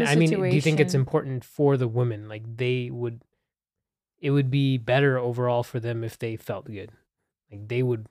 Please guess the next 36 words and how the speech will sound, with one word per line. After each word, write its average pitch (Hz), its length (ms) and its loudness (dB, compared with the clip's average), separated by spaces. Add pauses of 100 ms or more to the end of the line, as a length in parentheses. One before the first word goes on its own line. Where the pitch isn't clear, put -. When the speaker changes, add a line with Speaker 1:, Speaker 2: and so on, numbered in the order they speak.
(120)
Speaker 2:
they 123 140 0
would 135 160 2
wanna 113 240 -4
feel 110 220 -10
good - 260 -20
too, 110 220 -6
right? - 60 -10
Speaker 1:
Yes, 196 440 -2
Speaker 2:
It's 117 120 -8
not, 131 220 0
Speaker 1:
that's, 120 60 -6
Speaker 2:
it's 123 180 -6
not 156 80 4
Speaker 1:
that's 139 100 2
Speaker 2:
even 139 180 2
Speaker 1:
right. 131 60 0 (140)
Speaker 2:
like 117 100 -12
they 123 120 0
don't 127 400 0
want 120 400 -4
to 123 100 -8
be 113 280 -8
in 110 180 -10
that 104 200 -8
state. - 300 -18 (100)
Speaker 1:
Yeah, 190 360 -4 (100)
that's - 300 -14
right. - 180 -14 (320)
But 269 220 2
I 269 140 2
say 359 420 -8 (100)
it 247 320 -8
depends 233 540 -6 (100)
all 190 480 -4 (720)
on 185 300 -2
the 175 680 -6